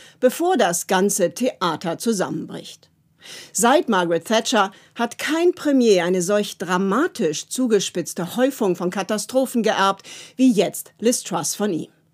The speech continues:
Nach einem vertanen Sommer bleibt ihr zudem jetzt nicht viel Zeit,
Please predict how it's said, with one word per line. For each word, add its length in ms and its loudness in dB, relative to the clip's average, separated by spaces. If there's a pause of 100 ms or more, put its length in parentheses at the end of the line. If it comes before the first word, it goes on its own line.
(720)
Nach 180 0
einem 260 4
vertanen 640 2
Sommer 320 4
bleibt 280 -2
ihr 100 2
zudem 420 0
jetzt 280 -4
nicht 260 2
viel 220 -2
Zeit, 460 0